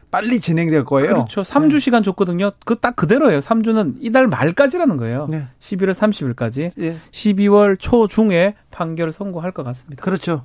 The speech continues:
Speaker 1: 자기 정준영 부장판사가 계실 때 자기가
Speaker 2: 음.
Speaker 1: 선고하고 가겠다.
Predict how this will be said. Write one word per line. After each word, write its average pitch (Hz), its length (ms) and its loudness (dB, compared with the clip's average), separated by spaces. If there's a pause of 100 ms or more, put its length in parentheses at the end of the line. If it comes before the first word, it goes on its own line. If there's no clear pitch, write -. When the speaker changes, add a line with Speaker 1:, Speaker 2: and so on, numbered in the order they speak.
Speaker 1:
자기 170 560 -2
정준영 196 480 2
부장판사가 156 680 -2 (260)
계실 214 420 4
때 156 420 0 (140)
자기가 156 260 -2
Speaker 2:
음. - 20 0
Speaker 1:
선고하고 196 680 0
가겠다. 123 260 -4